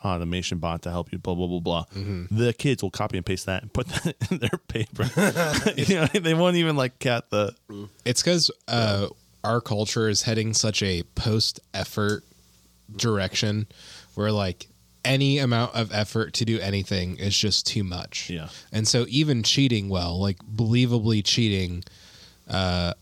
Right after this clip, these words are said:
Speaker 2: on a homework assignment. Remember when we were at Grace and we would do the online quizzes and you would just look the answer up
Speaker 1: Right.
Speaker 2: in the textbook on the online quiz?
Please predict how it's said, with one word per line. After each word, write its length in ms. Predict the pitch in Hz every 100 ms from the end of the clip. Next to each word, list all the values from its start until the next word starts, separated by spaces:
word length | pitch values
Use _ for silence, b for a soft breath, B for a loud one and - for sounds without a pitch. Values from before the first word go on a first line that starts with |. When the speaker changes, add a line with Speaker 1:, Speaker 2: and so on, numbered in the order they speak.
| -
Speaker 2:
on 120 | 107
a 20 |
homework 360 | 98 113 98 85
assignment. 380 | - 95 90 87
Remember 260 | 180 185
when 160 | 147 123
we 60 | 117
were 80 |
at 140 | 104 87
Grace 460 | 104 98 98 - - -
and 220 | 107 95
we 80 | 95
would 80 | 98
do 120 | 90 87
the 120 | 87
online 480 | - 104 104 107 98
quizzes 480 | - 107 98 101 98
and 220 | - 110
you 80 | 113
would 100 | 113
just 180 | 107 104
look 340 | 95 95 101 -
the 160 | 101
answer 380 | 101 98 - 95
up 240 | 95 98 -
Speaker 1:
Right. 120 | -
Speaker 2:
in 120 | 107 107
the 100 | 98
textbook 580 | - 104 - 110 104
on 140 | 101 98
the 140 | 101
online 380 | 98 107 98 92
quiz? 340 | 101 110 104